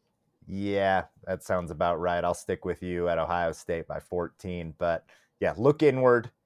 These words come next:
Keep your tickets. Make sure that you dress for the occasion, meaning in the right colors, and be loud. Like, I'm, we, we have gotta get back to having some home field advantage. It's,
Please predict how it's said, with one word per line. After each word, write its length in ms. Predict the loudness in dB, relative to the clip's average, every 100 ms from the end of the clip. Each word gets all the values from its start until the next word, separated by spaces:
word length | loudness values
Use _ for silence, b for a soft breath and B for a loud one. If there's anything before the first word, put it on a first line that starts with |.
| _
Keep 240 | -2 0 0
your 100 | -2
tickets. 640 | 0 4 4 2 -4 -16 _ _ _
Make 260 | -4 -2 -2
sure 220 | 0 2
that 220 | 2 0
you 340 | -2 -2 -2 -4
dress 440 | -4 4 4 4
for 140 | -2 0
the 120 | 0
occasion, 540 | 0 2 2 0 -4
meaning 260 | -2 -4 -4
in 200 | -4 -2
the 80 | 2
right 260 | 2 2
colors, 460 | 2 2 2 0 -2
and 140 | -8 -4
be 100 | 2
loud. 380 | 6 6 6 0 b b b -2
Like, 220 | -2 0
I'm, 280 | -2 -2 -6
we, 120 | -4
we 160 | 0
have 140 | 0 2
gotta 240 | 4 4
get 220 | 2 0
back 280 | 2 0 0
to 100 | -2
having 280 | 0 0 0
some 220 | -2 -2
home 220 | 0 -2 0
field 200 | -2 -2
advantage. 540 | 0 0 0 -4 -6
It's, 320 | -8 -8 -20